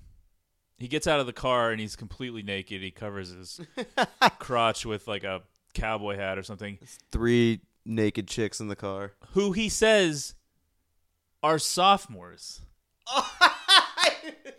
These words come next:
Speaker 2: think of that.
Speaker 1: So
Speaker 2: Yeah.
Speaker 1: I believe you see one of the girl's boobs.
Speaker 2: Yeah, the one in the, uh, passenger
Speaker 1: So
Speaker 2: seat.
Speaker 1: granted, the actress, eighteen,
Speaker 2: Well, yeah, yeah.
Speaker 1: obviously, but we're supposed to take it that this girl's, like, fifteen,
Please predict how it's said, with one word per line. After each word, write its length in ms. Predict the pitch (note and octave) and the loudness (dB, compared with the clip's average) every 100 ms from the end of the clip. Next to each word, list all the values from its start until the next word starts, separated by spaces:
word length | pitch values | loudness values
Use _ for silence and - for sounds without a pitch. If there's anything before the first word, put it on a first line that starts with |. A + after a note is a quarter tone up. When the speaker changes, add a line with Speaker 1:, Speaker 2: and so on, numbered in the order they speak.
| _ | _
Speaker 2:
think 180 | F#3+ - | -16 -12
of 100 | G#3+ | -12
that. 40 | |
Speaker 1:
So 580 | - G#3 G#3 F#3+ F#3+ F3+ F#3+ | -2 6 10 10 10 4 2
Speaker 2:
Yeah. 280 | F#3+ F3 D#3 _ _ - | 6 6 2 _ _ 2
Speaker 1:
I 120 | D#3 | 4
believe 540 | D#3+ E3 E3+ A#3+ C#4+ G3+ | 8 6 6 2 0 0
you 120 | F#3 | -2
see 320 | - E3+ E3 | -2 -2 -2
one 220 | C#3+ D3+ | 0 0
of 60 | D#3 | 0
the 80 | C#3 | 0
girl's 320 | C3 B2+ G#2 | 0 0 -2
boobs. 520 | G2+ A#2 G#2+ - - | -4 -4 -4 -8 -12
Speaker 2:
Yeah, 220 | C#3 D#3+ C3+ | 0 4 6
the 160 | C3 | 6
one 160 | C3 B2 | 6 6
in 120 | A#2 | 2
the, 160 | G#2+ G2+ | 0 -2
uh, 120 | F#2 | 0
passenger 460 | A2 G2+ - G2 | 0 0 -4 -6
Speaker 1:
So 160 | F#3 F#3+ | 2 2
Speaker 2:
seat. 60 | E3 | 2
Speaker 1:
granted, 360 | G#3+ G#3+ F3+ D3+ | 2 2 0 0
the 120 | D3 | 2
actress, 720 | E3 F3+ D#3 C#3 - - - _ _ _ _ _ _ - | 4 2 -2 -4 -4 -6 -10 _ _ _ _ _ _ -6
eighteen, 400 | C3+ A#2+ - D3 | -4 -4 -2 2
Speaker 2:
Well, 100 | C#3+ | 4
yeah, 340 | E3+ D#3 G#2+ F#2+ | 6 6 6 4
yeah. 140 | B2 | 4
Speaker 1:
obviously, 460 | C3 B2 G#2+ A2 F#2+ | 4 2 -4 -4 -6
but 220 | G2 A#2+ | -6 -2
we're 140 | D3+ A3 | 4 4
supposed 400 | A#3+ G3 F#3 - | 4 2 0 0
to 60 | |
take 240 | D3 D#3 C3+ | 0 2 2
it 20 | |
that 120 | C3 | 0
this 160 | C#3 C3+ | -2 -4
girl's, 260 | D3 C#3 A#2 | -2 -2 -2
like, 140 | F#2+ | -8
fifteen, 760 | - D3+ C3+ - D3 E3 F#2 | -6 -4 -4 -6 -8 -6 -8